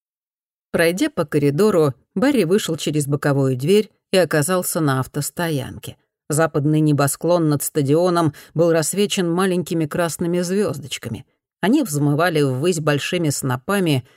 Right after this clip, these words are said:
а затем постепенно меркли, исчезая, словно капельки воды на раскалённой жаровне. Со стороны стадиона доносился приглушённый радостный рёв толпы, наблюдавшей за праздничным фейерверком.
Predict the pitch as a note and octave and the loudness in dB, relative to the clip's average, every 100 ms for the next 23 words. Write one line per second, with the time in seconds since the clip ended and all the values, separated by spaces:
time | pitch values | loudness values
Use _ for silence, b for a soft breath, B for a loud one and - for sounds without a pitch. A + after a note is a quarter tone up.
0 | b F3+ E3 F#3 C#4 A#3+ - - D3 E3+ | b -2 0 0 -2 -2 -4 -4 -4 -2
1 | F3+ D#3 D3 F3 - C3+ C#3+ C#3+ A#2+ - | 0 2 2 0 -2 -2 -2 -4 -4 -4
2 | B2 C3+ F#3 F3 D#3+ b b - E3 D3+ | -4 -2 0 0 -2 b b -2 0 2
3 | C#3+ - F#3+ E3 D3+ D3+ C#3 C#3 E3 D#3+ | 0 0 -2 -4 -4 -2 0 0 0 0
4 | C#3 C3+ - C3+ C3 C3 C3 C3 D3+ D#3 | 0 -2 -4 0 0 0 0 0 -2 -4
5 | B2+ - - _ _ _ _ - - - | -8 -10 -18 _ _ _ _ -8 -6 -4
6 | - D3+ G#3 C4 - D#3 C3+ C#3+ F3+ E3+ | -2 0 0 -2 -2 -2 0 2 2 2
7 | D3 b b - F3 F#3 F#3 C4 - G3 | 0 b b -2 2 2 0 -2 0 -2
8 | F3+ E3+ D#3 D3 - G3 G3 F3+ D#3 D3 | 0 0 2 0 0 0 0 2 2 2
9 | D#3+ D3 - C#3+ D3+ D3 - C3+ B2+ - | 2 0 0 2 2 0 -4 -2 -2 0
10 | G3+ G3 b b G3 F3+ D#3+ D3 F3 D#3+ | 0 0 b b 0 4 4 4 2 0
11 | D#3 C#3 C#3 C3+ C#3+ C3+ C#3 - C3+ C3 | -2 0 -2 0 0 2 -2 -2 -4 -4
12 | - C#3 D3 E3 C#3+ C#3 - - | -2 0 0 -2 -4 -6 -12 -20